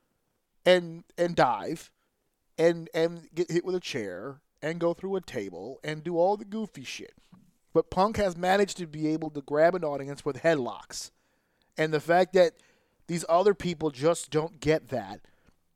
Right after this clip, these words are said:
is why A E W is in the situation that it is. In that comment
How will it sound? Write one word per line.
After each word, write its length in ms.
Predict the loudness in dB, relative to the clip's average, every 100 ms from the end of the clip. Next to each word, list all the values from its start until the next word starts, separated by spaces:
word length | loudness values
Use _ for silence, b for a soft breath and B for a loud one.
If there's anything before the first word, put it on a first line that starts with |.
| _ -2
is 160 | 0
why 400 | 2 4 6 4 2
A 80 | -4
E 240 | -2 -2
W 440 | 0 -2 -2 -6 -6
is 80 | -8
in 40 |
the 80 | -10
situation 540 | -10 -10 -12 -12 -10
that 100 | -10
it 80 | -6
is. 280 | -4 -6 -6
In 220 | -4 -2
that 180 | -2 -4
comment 400 | -4 -2 -2 -6